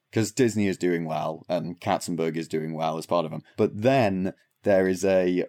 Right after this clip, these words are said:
power struggle in the mid-nineties between Roy Disney, the nephew of Walt Disney, Michael Eisner, the C E O, and Katzenberg. I won't go into any detail, but the upshot is Katzenberg lost.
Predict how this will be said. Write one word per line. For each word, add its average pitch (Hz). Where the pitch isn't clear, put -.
power 117
struggle 73
in 95
the 92
mid-nineties 85
between 85
Roy 110
Disney, 104
the 87
nephew 92
of 82
Walt 87
Disney, 87
Michael 104
Eisner, 92
the 92
C 90
E 85
O, 82
and 82
Katzenberg. 90
I 90
won't 123
go 110
into 101
any 92
detail, 87
but 95
the 95
upshot 98
is 85
Katzenberg 90
lost. -